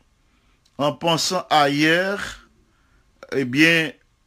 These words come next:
nous pas gagné regret aujourd'hui. Le qu'on y a ou pensé à hier, ou pas gagné aucun regret. Notre <clears throat> relation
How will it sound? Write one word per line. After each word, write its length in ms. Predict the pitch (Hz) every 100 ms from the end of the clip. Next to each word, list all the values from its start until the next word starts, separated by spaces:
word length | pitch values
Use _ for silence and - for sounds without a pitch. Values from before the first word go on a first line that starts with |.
| -
nous 320 | 127 131 151
pas 360 | 135 - 175 139
gagné 440 | 135 135 143 156 165
regret 640 | 135 143 123 110 147 139
aujourd'hui. 640 | 113 120 104 - 117 107 87 - _ _ _ _ _ _ _ _ _ _ _ _ -
Le 500 | 117 147 214 220 - - -
qu'on 220 | 208 180
y 340 | 170 165 160
a 200 | 165 170
ou 80 | 165
pensé 640 | - 165 151 - - 160 -
à 200 | 135 120
hier, 460 | 135 165 123 92 - _ _ _ _ -
ou 100 | 156
pas 200 | 170 170
gagné 320 | 151 170 165
aucun 480 | 156 143 - 196 202
regret. 640 | 175 143 113 123 147 147 - _ _ _ _ _ _ _ _ _ _ _
Notre 920 | - 113 135 156 151 139 160 175 170 - _
<clears throat> 1500 | - 247 _ _ _ _ _ _ _ _ _ _ _ _ _ -
relation 880 | 123 185 175 151 - - 190 202 214